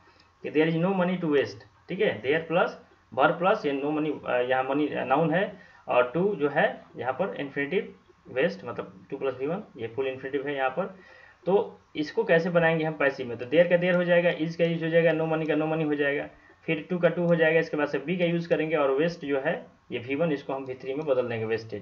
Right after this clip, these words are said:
तो इस तरह से बन जाएगा इसका passive। अगला sentence है there is no time to lose, इसका पैसिव बनाना है तो same है, there is no time वैसा ही रहेगा, उसके बाद से to be और फिर lose का वी थ्री lost। तो ये बहुत आसान है, आराम से आप बना सकते हैं इसको,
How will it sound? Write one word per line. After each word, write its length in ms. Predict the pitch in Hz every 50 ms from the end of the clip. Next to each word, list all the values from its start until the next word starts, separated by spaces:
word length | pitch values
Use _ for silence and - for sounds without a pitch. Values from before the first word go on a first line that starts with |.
| - - -
तो 60 | 127
इस 120 | 123 -
तरह 100 | - 135
से 140 | 135 - -
बन 200 | 135 139 127 123
जाएगा 180 | 123 123 123 123
इसका 200 | 123 - 120 104
passive। 380 | - 107 101 104 107 101 95 - _ _ - - - - _ 131
अगला 200 | 135 160 180 185
sentence 440 | 185 - 190 175 175 185 185 180
है 80 | 185 175
there 180 | 160 165 160 156
is 140 | 151 156
no 340 | 175 185 185 180 - - -
time 300 | 147 143 165 180 170 -
to 140 | 147 135 131
lose, 160 | 117 107 95 - - - - - - - _ _
इसका 200 | 143 135 - 185
पैसिव 320 | 170 170 175 170 175 185 170
बनाना 260 | 180 175 170 175 170
है 100 | 170 170
तो 240 | 170 151 151 - -
same 260 | - - 170 175 175
है, 220 | 160 185 175 180
there 260 | - 147 160 165 160 156
is 100 | 156 165
no 120 | 170 170 170
time 240 | 170 170 175 165 147 - - - - - -
वैसा 200 | 127 123 135 151
ही 100 | 165 170
रहेगा, 360 | 165 165 160 165 175 175 - -
उसके 180 | - - 139
बाद 80 | 135 131
से 100 | 143 143
to 220 | - - 165 160
be 120 | 160 180 208 226 - - - - -
और 100 | 143 120
फिर 320 | 113 - - 196 202 - - - - _ 135 123
lose 140 | 143 151 147
का 220 | - 139 - - - - - _ 127
वी 100 | 131 131
थ्री 160 | - 147 139
lost। 360 | 131 123 120 110 101 - - - - - - - - - - _ _
तो 60 | - 160
ये 60 | 165
बहुत 220 | 160 175 185 180
आसान 280 | 170 165 180 175 175 190
है, 200 | 214 214 175 131
आराम 280 | 131 123 127 143 151
से 120 | 147 - 165
आप 80 | 147
बना 180 | 139 147 151 151
सकते 260 | 147 156 151 - -
हैं 80 | 147 147
इसको, 400 | 143 - - 190 208 196 -